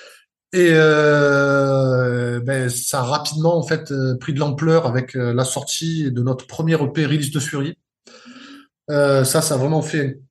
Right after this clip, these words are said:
ça a vraiment fait un carton parce que je crois qu'on a fait sold out, euh, je sais pas si on n'a pas fait sold out en une semaine, quoi. C'est, ça a vraiment, euh,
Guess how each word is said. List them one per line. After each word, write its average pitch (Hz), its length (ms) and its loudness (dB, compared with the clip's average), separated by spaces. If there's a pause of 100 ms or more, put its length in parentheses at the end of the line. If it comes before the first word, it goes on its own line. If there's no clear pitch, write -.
(120)
ça - 140 -4
a 135 40 -2
vraiment 151 280 -2
fait 160 140 0
un 151 60 0
carton 160 440 -2
parce 135 160 -6
que 117 840 -2
je - 80 -12
crois 160 140 -4
qu'on 156 160 -4
a 135 80 0
fait 156 320 -4
sold 147 400 0
out, 165 360 0
euh, 120 840 -4 (1300)
je - 80 -20
sais - 60 -14
pas 160 100 2
si 156 100 0
on 156 60 0
n'a 147 80 0
pas 139 120 0
fait 156 100 0
sold 139 220 0
out 156 180 2
en 135 100 -4
une 151 100 0
semaine, 127 360 -2
quoi. 120 180 -14
C'est, 120 340 -2
ça 117 140 -6
a 123 40 -4
vraiment, 139 440 0
euh, 117 380 0